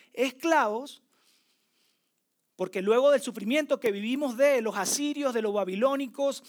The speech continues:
de los persas, de los griegos y ahora de los romanos, ya era justo que nos tocara a nosotros el turno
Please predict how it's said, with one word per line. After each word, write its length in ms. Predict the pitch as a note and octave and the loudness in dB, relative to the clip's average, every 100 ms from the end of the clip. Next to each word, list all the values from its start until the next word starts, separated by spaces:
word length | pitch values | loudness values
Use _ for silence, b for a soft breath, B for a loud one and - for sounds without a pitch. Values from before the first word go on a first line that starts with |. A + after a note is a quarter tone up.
| B B B - | B B B -2
de 100 | G#3 | 0
los 160 | F#3+ | 0
persas, 460 | - C4+ C4+ - B3 | 2 2 2 0 0
de 80 | F#3+ | 0
los 140 | F3+ | -2
griegos 600 | A#3+ C4+ C#4 B3+ B3 - - | 0 4 4 4 -2 -4 -6
y 120 | G#3 | -4
ahora 300 | G3+ D#4+ F4+ | -2 -2 0
de 120 | D4 | 0
los 120 | B3 | 0
romanos, 540 | A3+ A3+ E4 F4 C#4+ E3 | -2 0 2 2 -2 0
ya 220 | A3+ B3+ | 2 4
era 140 | D#4 | 2
justo 440 | C#4 E4 E4 - G#3 | 0 -4 -6 -6 -8
que 80 | G3 | -8
nos 140 | F3 | -10
tocara 320 | G3+ A3 A#3 | -8 -4 -4
a 20 | |
nosotros 400 | B3+ G#3+ A3 A3+ | -4 -8 -8 -6
el 120 | A3+ A3+ | -8 -6
turno 360 | G3+ D#3 - | -8 -8 -16